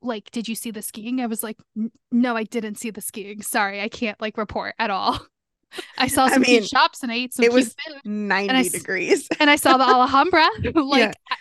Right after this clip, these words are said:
Speaker 1: I'm assuming I saw the two mountains.
Speaker 2: You're like, "Uh, it was also, I could,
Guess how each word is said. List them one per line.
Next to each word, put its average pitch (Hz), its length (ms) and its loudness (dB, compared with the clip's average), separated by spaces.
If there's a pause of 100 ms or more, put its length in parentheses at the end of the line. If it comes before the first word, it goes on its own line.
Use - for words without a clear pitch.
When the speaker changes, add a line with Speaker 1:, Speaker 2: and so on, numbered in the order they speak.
(120)
Speaker 1:
I'm 254 100 2
assuming 285 640 -4 (240)
I 262 80 -2
saw 277 180 -2
the 370 120 -2
two 285 180 -2
mountains. 339 680 -6 (300)
Speaker 2:
You're 202 180 -4
like, 202 240 -2
"Uh, 196 440 -2
it 208 80 -2
was 208 180 -4
also, 214 640 -4 (1040)
I 175 100 -2
could, 175 380 -8